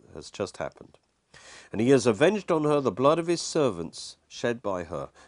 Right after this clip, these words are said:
because Babylon throughout history has been the cause of all the persecution of the saints.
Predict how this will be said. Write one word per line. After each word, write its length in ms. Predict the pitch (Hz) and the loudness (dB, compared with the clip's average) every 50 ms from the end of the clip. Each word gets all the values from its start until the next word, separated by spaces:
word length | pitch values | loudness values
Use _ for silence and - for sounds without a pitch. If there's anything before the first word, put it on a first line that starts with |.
| - | -20
because 240 | - - - 90 82 | -16 -12 -8 -8 -6
Babylon 520 | 80 95 120 135 143 147 131 110 95 92 | -2 0 0 0 2 4 4 4 4 2
throughout 640 | 87 - - - 110 110 120 127 143 151 - - - - | 0 -6 -2 2 4 4 6 6 4 2 -2 -6 -10 -8
history 520 | - 98 - - - - 78 69 67 - _ _ - - - - _ _ | -6 -6 -6 -8 -8 -8 -8 -8 -8 -12 _ _ -20 -20 -20 -20 _ _
has 180 | - 92 82 - | -10 -10 -8 -6
been 400 | - 98 90 87 85 85 80 - | -2 -2 -2 -2 -2 -6 -10 -8
the 120 | - 87 | -10 -10
cause 600 | - - - - 147 127 92 76 76 78 78 - - - | -10 -8 -4 -2 0 0 2 0 -2 -4 -6 -10 -10 -8
of 160 | 90 85 87 | -8 -6 -4
all 140 | 101 98 101 | -4 -4 -4
the 100 | 107 107 | -4 -6
persecution 800 | - - 113 101 98 - - 92 - - 104 92 - - 80 73 | -8 -6 -6 -6 -6 -6 -12 -14 -10 -8 -8 -8 -8 -10 -12 -12
of 100 | 73 67 | -12 -14
the 80 | 76 73 | -14 -14
saints. 580 | - - 78 76 71 64 - - - - - | -14 -12 -12 -14 -14 -16 -20 -20 -20 -20 -20